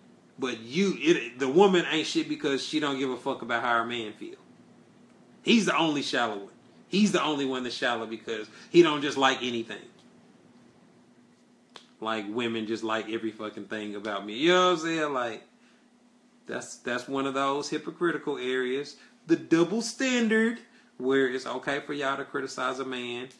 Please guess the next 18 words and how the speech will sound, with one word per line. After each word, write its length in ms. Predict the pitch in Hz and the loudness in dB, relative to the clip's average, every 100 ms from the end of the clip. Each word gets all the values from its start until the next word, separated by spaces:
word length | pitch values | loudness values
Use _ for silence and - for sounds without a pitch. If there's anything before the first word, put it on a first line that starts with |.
| _ | _
for 180 | - 120 | -10 -4
not 220 | 120 107 | -4 -4
liking 300 | 104 107 113 | -6 -8 -10
something 460 | 117 107 107 120 110 | -8 -8 -8 -8 -6
where 340 | 110 117 120 _ _ _ | -4 -6 -8 _ _ _
it 120 | 127 | -6
wouldn't 280 | 113 123 120 | -4 -4 -6
be 120 | 120 113 | -6 -4
that 200 | 110 104 | -6 -8
way 140 | 104 | -10
if 280 | 107 - - | -12 -16 -14
the 80 | 120 | -12
shoe 200 | - 113 | -8 -8
was 140 | 107 | -8
on 160 | 104 104 | -10 -10
the 80 | |
other 140 | 101 117 | -12 -10
foot. 260 | 117 170 | -6 -8